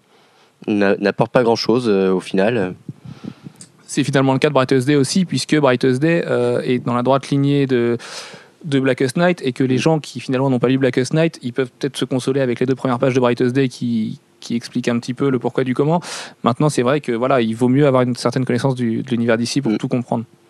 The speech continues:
Speaker 1: Bah, euh, D C, de toute façon, a toujours fonctionné comme ça. Euh,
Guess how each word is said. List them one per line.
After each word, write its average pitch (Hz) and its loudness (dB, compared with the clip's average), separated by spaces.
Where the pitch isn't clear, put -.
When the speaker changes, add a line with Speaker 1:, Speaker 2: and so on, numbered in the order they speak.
Speaker 1:
Bah, 104 6
euh, 95 2
D 90 -2
C, - -6
de 113 -6
toute - -8
façon, 104 2
a 98 0
toujours - -4
fonctionné 101 0
comme 95 -2
ça. 113 -2
Euh, 95 -2